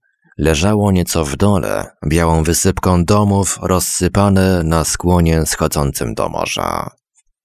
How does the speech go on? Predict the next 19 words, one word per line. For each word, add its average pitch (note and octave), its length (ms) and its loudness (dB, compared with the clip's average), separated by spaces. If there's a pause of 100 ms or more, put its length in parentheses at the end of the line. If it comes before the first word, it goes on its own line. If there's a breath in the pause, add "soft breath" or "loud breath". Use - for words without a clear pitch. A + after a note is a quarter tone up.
(140)
Już G2+ 300 2
jadąc B2 420 2
tutaj G#2+ 340 2
stwierdziłem, F#2+ 840 2
że F2 240 0
parterowe G2+ 600 0
okna F#2 340 0
domów - 380 2
śródmieścia, F#2 880 2 (100)
podobnie E2+ 500 0
jak D#2+ 220 -2
okna E2+ 320 0
willi F2 420 0
pojawiających E2+ 640 0
się E2+ 160 0
czasem E2+ 340 0
wzdłuż F2 360 2
nadmorskiej E2+ 600 0
trasy, G2 720 2